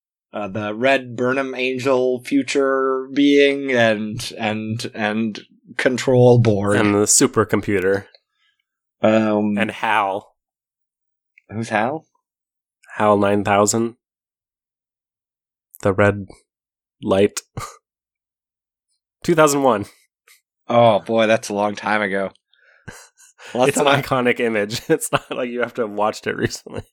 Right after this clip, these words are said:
Speaker 2: <laughs> I'm afraid I can't do that, Dave. Dave?
Speaker 1: Uh, yeah, I, I, what comes to mind first are the things that reference it, like, uh, there's that thing in Venture Brothers that was very,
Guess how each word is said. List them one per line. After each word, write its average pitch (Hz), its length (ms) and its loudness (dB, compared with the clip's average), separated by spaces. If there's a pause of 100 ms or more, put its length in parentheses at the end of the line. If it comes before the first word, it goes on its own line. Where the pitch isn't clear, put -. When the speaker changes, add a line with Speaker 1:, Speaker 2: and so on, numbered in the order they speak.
(120)
Speaker 2:
<laughs> - 1300 -18
I'm 117 80 -4
afraid 120 340 0
I 110 120 2
can't 113 340 -6
do 123 180 0
that, 87 260 -2 (800)
Dave. 95 380 0 (200)
Dave? 120 160 4
Speaker 1:
Uh, - 260 0 (240)
yeah, 139 420 0
I, 143 580 -4
I, 143 180 -8
what 165 100 -6
comes 170 240 0
to 160 60 -4
mind 139 360 -4
first 151 380 -4
are 117 80 0
the 123 100 -4
things 131 340 -4
that 104 160 -8
reference 104 680 -6
it, 98 240 -8
like, 101 360 -4
uh, 98 340 -2 (260)
there's 117 100 -2
that 117 160 2
thing 127 140 2
in 110 160 0
Venture 113 340 0
Brothers 98 440 -4
that 107 100 -6
was 104 140 -6
very, 98 500 2